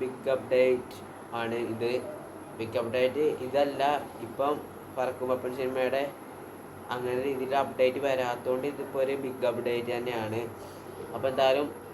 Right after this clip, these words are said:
പറക്കും പപ്പൻ സിനിമ ദിലീപ് ഇങ്ങനെ പറ-, ഓ, സീന്. അപ്പോൾ എന്തായാലും പറക്കും പപ്പൻ സിനിമയുടെ കൂടുതൽ വിവരങ്ങളുണ്ടെങ്കിൽ നിങ്ങൾ അറിയിക്കുന്നതായിരിക്കും. ഈ ചാനൽ നിങ്ങളൊന്ന് സബ് ചെയ്ത് സപ്പോർട്ട് ചെയ്യണം. നമ്മൾ ഇതിന്,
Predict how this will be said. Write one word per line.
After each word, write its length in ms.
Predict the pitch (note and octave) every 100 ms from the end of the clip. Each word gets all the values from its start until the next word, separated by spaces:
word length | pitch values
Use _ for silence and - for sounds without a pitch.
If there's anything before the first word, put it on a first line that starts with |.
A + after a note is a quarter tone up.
| - -
പറക്കും 340 | C3+ C3+ C3+ C3
പപ്പൻ 280 | B2+ C3+ C3+ C3+
സിനിമ 240 | B2+ B2+ A#2 G2+ - - - - A#2+
ദിലീപ് 300 | A#2+ B2 B2
ഇങ്ങനെ 180 | C3 C3+ C#3
പറ-, 160 | A2 - - - -
ഓ, 240 | A#2 A#2+ A2+ - -
സീന്. 260 | B2+ B2 A2+ A2+ - - - - - - - - -
അപ്പോൾ 120 | A#2+ C3
എന്തായാലും 340 | C3 B2+ C3+ C3 - - -
പറക്കും 320 | C3 C3 - C3+
പപ്പൻ 240 | C3+ C3+ C3+
സിനിമയുടെ 500 | C#3 C3+ C3+ B2+ B2+ C3 B2+ B2+
കൂടുതൽ 280 | B2+ C3 C3+ C3
വിവരങ്ങളുണ്ടെങ്കിൽ 760 | B2+ B2 B2+ B2 B2 B2 B2
നിങ്ങൾ 180 | A#2+ B2 B2
അറിയിക്കുന്നതായിരിക്കും. 840 | A#2+ A#2 A2+ A#2 A#2 A2+ A2+ A#2+ B2 A#2+
ഈ 20 | A#2
ചാനൽ 340 | C3 A#2+ B2 A#2+ B2+
നിങ്ങളൊന്ന് 400 | B2 A#2+ A#2 -
സബ് 240 | B2 A2+ A2+
ചെയ്ത് 180 | A#2+ A2+ A#2
സപ്പോർട്ട് 380 | G#2 - A2 A2
ചെയ്യണം. 300 | A2 G#2+ A2+ A#2 - - - -
നമ്മൾ 200 | C3+ C3+ C#3+ C#3+ - - - - - - - - - - -
ഇതിന്, 240 | C3+ C3+